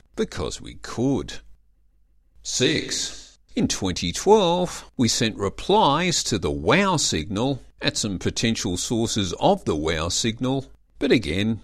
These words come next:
text messages and celebrity video clips, but the scientists did at least add on a repeating header signal,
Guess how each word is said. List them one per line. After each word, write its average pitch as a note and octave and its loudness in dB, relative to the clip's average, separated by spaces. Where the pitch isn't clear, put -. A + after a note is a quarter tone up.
text D3 0
messages D3 -2
and F2+ -6
celebrity F#2+ -2
video F#2+ 0
clips, - -2
but - -2
the A2 0
scientists F#2 -2
did C3 0
at D#2+ -2
least F2+ -2
add F#2+ 0
on F#2+ -4
a F2 -4
repeating F#2 -2
header F3+ 0
signal, B2 -2